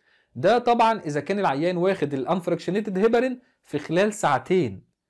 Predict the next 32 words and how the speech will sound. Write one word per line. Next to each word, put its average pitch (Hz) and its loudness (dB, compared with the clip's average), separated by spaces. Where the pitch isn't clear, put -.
لأنه 190 0
لو 185 4
واخدها 185 2
مثلا 202 0
من 156 -2
ساعتين 147 -2
لست 196 -6
ساعات 180 -2
فزي 180 0
ما 170 -2
قلنا 208 0
غالبا 175 2
تأثير 202 0
الأنفركشنيتد 180 -4
هيبرين 180 -2
راح، 160 0
فلو 127 -2
لسه 175 -4
العيان 156 -2
بينزف 208 -4
لازم 156 -4
نشوف 165 -6
دكتور 170 0
هيماتولوجي 180 0
معانا، 233 0
وممكن 269 0
ندي 202 -2
برضو 202 0
بروتامين 170 -4
سلفيت 190 -2
بجرعة 170 2
أقل 135 0